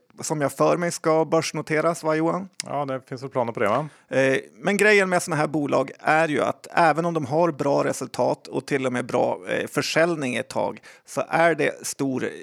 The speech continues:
Speaker 1: chans ändå att det kan bli ett sånt där nytt Medivir som hade en helt brutal försäljning av sitt läkemedel mot, eh, hepatit under två, tre kvartal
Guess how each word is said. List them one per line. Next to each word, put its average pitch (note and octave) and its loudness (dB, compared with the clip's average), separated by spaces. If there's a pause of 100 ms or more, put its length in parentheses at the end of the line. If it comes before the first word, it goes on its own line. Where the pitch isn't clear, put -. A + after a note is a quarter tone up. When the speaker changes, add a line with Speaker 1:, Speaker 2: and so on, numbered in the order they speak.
Speaker 1:
chans C3 -2 (160)
ändå C#3+ 0
att - -2
det C#3+ -2
kan C#3+ -2
bli C#3+ -2
ett E3+ -6
sånt D#3 -12
där C#3+ 2
nytt D3 -6
Medivir C#3+ -2 (220)
som B2+ -8
hade B2+ 0
en D3 -2
helt C#3 -4
brutal D3 -2
försäljning D3 -4
av C3+ -2
sitt C3+ -6
läkemedel C3 -2
mot, C3 -8
eh, A2+ -2
hepatit C#3 -4
under C3+ -2
två, D#3+ -2
tre D#3 -2
kvartal D3 -2